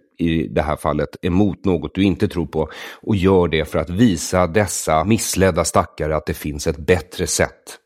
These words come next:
Ett mindre inkorrekt sätt att förstå och agera i verkligheten.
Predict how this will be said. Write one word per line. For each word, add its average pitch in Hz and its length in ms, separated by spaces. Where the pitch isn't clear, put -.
Ett - 180
mindre 98 640
inkorrekt 95 760
sätt - 400
att - 120
förstå 90 640
och 80 180
agera 71 500
i 73 60
verkligheten. 85 720